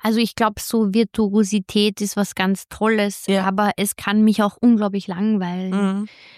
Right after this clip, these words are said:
Speaker 1: Also es beeindruckt mich dann und ich bin dann so, wow, okay, die Person hat das jetzt richtig lange geübt, ich sehe
Speaker 2: Mhm.
Speaker 1: das. Aber was mich <laughs> halt so
Speaker 2: Das ist genau so. Aber in allen künstlerischen Bereichen ist
Speaker 1: Ja.
Speaker 2: das so. Also das kann bei Tänzern und bei Malern genauso sein.
Speaker 1: Voll.
Speaker 2: Wenn diese Perfektion du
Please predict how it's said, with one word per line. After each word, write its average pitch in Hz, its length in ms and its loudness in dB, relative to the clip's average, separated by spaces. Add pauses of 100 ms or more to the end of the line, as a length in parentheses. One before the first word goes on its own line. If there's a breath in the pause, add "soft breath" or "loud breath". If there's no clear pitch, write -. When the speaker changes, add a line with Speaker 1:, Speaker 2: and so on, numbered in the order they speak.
(180 loud breath)
Speaker 1:
Also 208 160 4
es 202 80 -2
beeindruckt 240 560 0
mich 269 200 0
dann 247 160 2
und 240 40 2
ich 233 140 -2
bin 226 100 0
dann 214 100 0
so, 202 120 -2
wow, 214 260 2
okay, 233 640 -2
die 185 180 -14
Person 208 640 0
hat 196 120 -6
das 196 120 -8
jetzt 196 220 -8
richtig 208 280 -6
lange 180 300 0
geübt, 226 400 0
ich 208 120 -4
sehe 208 240 0
Speaker 2:
Mhm. 196 40 -2
Speaker 1:
das. 208 320 -4 (1300 loud breath)
Aber 202 300 -2
was 233 180 0
mich 254 300 2
<laughs> 220 80 -6
halt 226 180 -2
so 247 340 2 (360 loud breath)
Speaker 2:
Das 196 120 -4
ist 214 180 -2
genau 190 320 2
so. 185 240 -2
Aber 208 200 2
in 269 140 4
allen 240 320 2
künstlerischen 196 540 -4
Bereichen 170 400 -6
ist 277 100 -6
Speaker 1:
Ja. 285 180 2
Speaker 2:
das 196 80 -2
so. 165 140 -2
Also 175 480 0
das 190 140 -8
kann 202 200 0
bei 208 100 2
Tänzern 214 440 2
und 202 140 0
bei 202 100 0
Malern 196 420 2
genauso 196 360 -4
sein. 185 360 0
Speaker 1:
Voll. 240 480 -2
Speaker 2:
Wenn 202 200 6
diese 196 200 4
Perfektion 202 800 2
du 202 100 -2